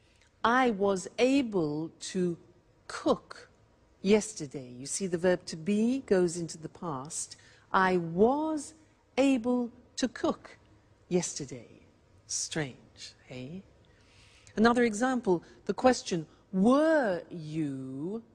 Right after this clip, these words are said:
past tense of the verb to be, "were you able to cook?" And the negative is,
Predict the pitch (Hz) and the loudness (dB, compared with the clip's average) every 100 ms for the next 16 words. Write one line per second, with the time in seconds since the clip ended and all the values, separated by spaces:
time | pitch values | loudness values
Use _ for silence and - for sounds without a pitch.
0 | - 180 170 - 175 151 151 147 147 147 | -6 -4 -4 -6 -8 -8 -10 -8 -6 -4
1 | 139 - 143 143 135 - - - _ 190 | -6 -10 -8 -6 -6 -10 -20 -20 _ 4
2 | 233 269 277 233 240 247 240 - 240 254 | 4 6 2 0 0 0 -2 0 2 4
3 | 226 233 214 226 - - 320 151 - - | 2 -2 -4 -6 -8 -2 0 -2 -6 -20
4 | - _ _ _ _ _ _ _ _ _ | -20 _ _ _ _ _ _ _ _ _
5 | - - - - 214 214 208 196 208 262 | -20 -20 -20 2 4 6 2 0 2 2
6 | 330 285 226 185 208 202 196 | 2 0 0 0 2 2 2